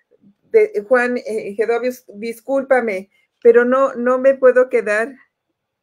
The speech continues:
este, sin que escuchemos la voz de Patti, de verdad, o sea,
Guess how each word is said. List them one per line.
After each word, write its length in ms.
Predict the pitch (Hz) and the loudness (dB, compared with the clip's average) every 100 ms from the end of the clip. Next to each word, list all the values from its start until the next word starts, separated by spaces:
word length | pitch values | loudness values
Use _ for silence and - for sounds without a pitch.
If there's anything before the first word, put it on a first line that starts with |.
| _ - | _ -14
este, 840 | 185 190 190 - 190 185 175 175 | -10 -10 -12 -8 -6 -6 -8 -10
sin 240 | 185 214 202 | -12 -10 -2
que 240 | 220 - - | 0 0 -6
escuchemos 580 | 226 233 226 277 269 294 | -8 -10 -6 -4 -4 -4
la 120 | 262 | -4
voz 120 | 247 | -2
de 120 | 247 | -2
Patti, 320 | 254 247 240 208 | -4 -8 -8 -6
de 100 | 220 | -4
verdad, 400 | 220 233 226 220 | -4 -4 -4 -6
o 60 | |
sea, 360 | 220 226 214 | -8 -6 -6